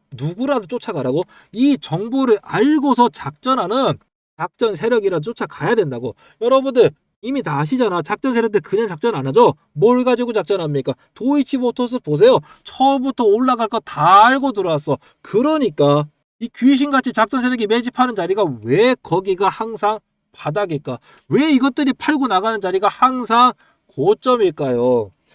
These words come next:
이 작전 세력들은 그냥 작전 안 하잖아. 정보를 알고 들어왔잖아. 그럼 지금 자리 여러분들 무슨 자리입니까? 이미 주가 팔천 원 한때 이월 말 삼월 초에 바닥에서 매집 다 들어왔어.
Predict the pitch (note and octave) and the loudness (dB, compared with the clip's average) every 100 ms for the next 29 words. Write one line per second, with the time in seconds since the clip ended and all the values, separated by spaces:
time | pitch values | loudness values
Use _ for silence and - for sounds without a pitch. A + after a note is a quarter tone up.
0 | _ _ A#3+ C4+ A3+ A#3 C4 B3 B3 A#3+ | _ _ -2 2 2 2 4 4 6 6
1 | G3 - B3 G#3 F3 A3+ C3+ F3+ A3 A3 | 4 2 2 2 0 -2 -2 0 2 2
2 | F3+ D3 _ - D#3+ F#3 G3 A3+ A#3 B3+ | 0 -2 _ -8 -6 -4 0 2 2 0
3 | - D3+ G#3 C#4+ B3 D#3 C3 C3+ A#2+ - | -4 -2 -2 -2 -4 -4 -4 -4 -8 -6
4 | E4+ C#4+ - C4 D4 C#4+ B3+ A#3+ B3+ C4 | -6 -6 -4 -4 -2 0 2 2 0 0
5 | G#3+ C#3+ G#3+ C#4+ C#4+ C4 B3 - D#3+ - | -2 -4 -10 -4 -2 -2 -4 -4 -4 -6
6 | _ D#3 A3 B3+ C4 - D#3+ G3+ - C#4 | _ -8 -4 -2 -2 -4 -6 -6 -4 -6
7 | - C#4 A#3+ E3+ D#3+ - _ A3 C4 C4 | -6 -6 -6 -4 -2 -4 _ -2 2 4
8 | G3 G3 - C4 C4 - G#3 G#3 - _ | 4 0 -2 -2 -2 0 0 -2 -4 _
9 | _ - F#3+ A#3+ A3+ G3+ A#3 - _ C3+ | _ -6 -2 0 0 0 -2 -6 _ -2
10 | F3 A3+ - - D#3 C4+ A3+ D3 F#3 C#3+ | -2 -2 -6 -10 -4 -2 -2 -2 0 0